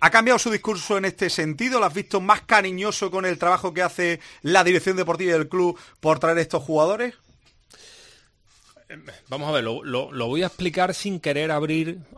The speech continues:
Speaker 2: otra vía de, de polémica y debate, ¿no? Porque el verano, el verano siempre es una raya, ¿no? El, del verano viene todo el mundo moreno, todo el mundo es más guapo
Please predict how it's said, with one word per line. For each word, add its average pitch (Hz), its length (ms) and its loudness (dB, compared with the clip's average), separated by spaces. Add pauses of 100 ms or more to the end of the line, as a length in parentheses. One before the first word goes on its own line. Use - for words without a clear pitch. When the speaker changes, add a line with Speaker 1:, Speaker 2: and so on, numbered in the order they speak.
(100)
Speaker 2:
otra 143 400 -4
vía 143 320 0
de, 135 320 -2
de 127 140 -2
polémica 131 560 0
y 127 80 -2
debate, 123 360 0
¿no? 120 160 -8
Porque 104 280 -6
el 107 100 -2
verano, 143 580 -2 (400)
el 127 140 -8
verano 117 240 -2
siempre 147 320 -2
es 127 60 0
una 135 180 2
raya, 151 300 0
¿no? 135 140 -4
El, 117 300 -4
del 113 140 -2
verano 110 240 -2
viene 143 160 -4
todo 127 120 0
el 127 60 0
mundo 127 280 -2
moreno, 160 420 -2
todo 131 140 -4
el 123 40 -8
mundo 123 200 -4
es 113 40 -4
más 107 200 -4
guapo 147 460 -2